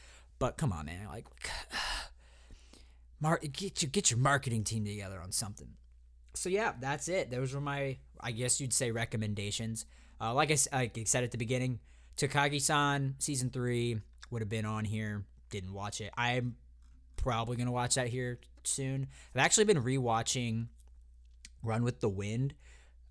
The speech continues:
uh, mostly 'cause I'm getting ready to run another mini marathon, and I need that running motivation that I got the first time I watched it, and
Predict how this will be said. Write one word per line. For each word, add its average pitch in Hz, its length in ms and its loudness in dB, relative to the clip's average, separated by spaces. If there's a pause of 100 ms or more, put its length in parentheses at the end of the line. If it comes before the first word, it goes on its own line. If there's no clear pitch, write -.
uh, 104 380 -4
mostly 117 420 2
'cause 107 320 -2
I'm 104 120 -2
getting 104 220 -2
ready 101 340 -4
to - 160 -10
run 101 260 -8
another 98 300 -6
mini 98 220 -4
marathon, 107 500 -6
and 107 140 -6
I 98 100 -6
need 104 380 -6
that 104 360 -4
running 117 540 0
motivation 127 680 2
that 113 120 2
I 98 180 -4 (120)
got 107 400 0
the 104 80 -6
first - 340 -2
time - 160 -2
I 160 60 -4
watched 165 360 -2
it, 196 160 2
and 104 220 -2